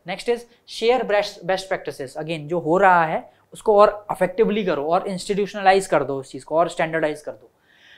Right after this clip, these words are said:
तो, अ, among the states, particularly on contentious issues like land, labor and natural resources, इस केस में आप, अ, you know, बेस्ट प्रैक्टिसेस शेयर करो। जैसे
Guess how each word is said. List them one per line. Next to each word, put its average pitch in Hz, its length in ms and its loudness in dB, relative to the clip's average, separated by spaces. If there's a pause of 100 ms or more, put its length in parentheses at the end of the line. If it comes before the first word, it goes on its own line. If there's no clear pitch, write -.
(180)
तो, 220 120 4
अ, 175 500 2
among 190 200 -4
the 202 120 -6
states, 220 260 -4
particularly 208 480 -2
on 220 140 -2 (340)
contentious 190 420 -4
issues 208 300 -8
like 208 180 -2
land, 190 320 -2
labor 185 360 -4
and 208 120 -8
natural 185 320 -10
resources, 143 280 -12
इस 226 260 -10
केस 240 260 -6
में 233 80 -6
आप, 226 280 -6 (140)
अ, 165 240 -6
you 175 100 -8
know, 254 120 -6 (360)
बेस्ट 202 280 -2
प्रैक्टिसेस 214 400 -4
शेयर 196 240 -4
करो। 139 220 -6
जैसे 208 360 -6